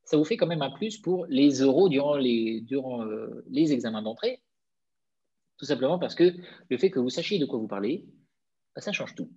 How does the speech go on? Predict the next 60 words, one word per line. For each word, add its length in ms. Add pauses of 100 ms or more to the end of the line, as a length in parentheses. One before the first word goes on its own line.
(200)
C'est-à-dire 180
que 60
si 100
on 60
vous 100
demande 260
pourquoi 180
vous 40
voulez 140
faire 140
orthophoniste 580
et 40
que 80
vous 60
dites, 220 (200)
bah, « 120
J'aime 160
bien 140
donner 220
des 120
cours 160
de 40
français », 480 (540)
ça 160
va 60
être 80
problématique. 440 (260)
Euh, 40 (160)
voilà, 300
ça, 160 (120)
je, 360 (100)
voilà, 220
je, 120
je, 160 (440)
hein. 140 (960)
Ce 120
n'est 80
que 80
mon 120
avis, 260
hein. 280
Euh, 260
vous 80
me 60
dites, 180
euh, 400
si 140
jamais 180
je 80
dis 80
des 100
bêtises. 300 (680)
Euh, 80
les 100
connaissances 360
dans 80
les 60
matières 240
scientifiques 380
doivent-elles 400